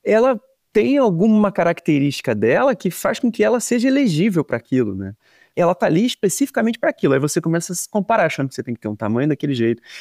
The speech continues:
tem que transar daquele jeito, mesmo que o filme seja completamente editado. O cara que ejacula, ejaculou, tirou aquele pedaço, jogou lá pra ponta, continuou transando, trouxe esse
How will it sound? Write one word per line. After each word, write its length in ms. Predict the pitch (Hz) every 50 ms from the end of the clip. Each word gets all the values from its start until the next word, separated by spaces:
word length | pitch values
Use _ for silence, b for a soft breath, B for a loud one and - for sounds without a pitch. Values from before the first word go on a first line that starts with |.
| B B
tem 140 | - 254 233
que 80 | -
transar 340 | - 226 220 190 151 175 170
daquele 300 | 160 151 - 160 139 139
jeito, 320 | 123 123 139 175 165 -
mesmo 240 | 156 156 165 165 156
que 80 | - 165
o 40 | -
filme 220 | - 160 156 151
seja 280 | - - 147 127 135 -
completamente 440 | - 139 165 180 226 233 214 -
editado. 640 | 208 160 156 160 - - 147 135 143 151 147 165 165 b b b b b b b
O 80 | 147
cara 240 | 143 - 185 196 202
que 140 | 202 - 214
ejacula, 640 | 202 175 208 196 202 - - 175 160 135 127 117 - - _ -
ejaculou, 720 | 151 151 - - 131 156 147 165 180 175 - 175 156 139
tirou 240 | 131 - 175 175 202
aquele 240 | 214 - 220 185 180
pedaço, 460 | 180 196 170 151 147 147 143 - 147
jogou 240 | 147 160 160 190 196
lá 100 | 208 202
pra 160 | - 202 190
ponta, 500 | - - 160 151 147 131 113 - - 78 B B B B B B B B _
continuou 560 | - 196 190 - 196 185 180 180 190 214 220
transando, 580 | 220 226 220 208 175 175 175 170 156 147 131 -
trouxe 480 | _ - 190 202 226 220 - - 220
esse 420 | 202 190 185 180 175 - - 190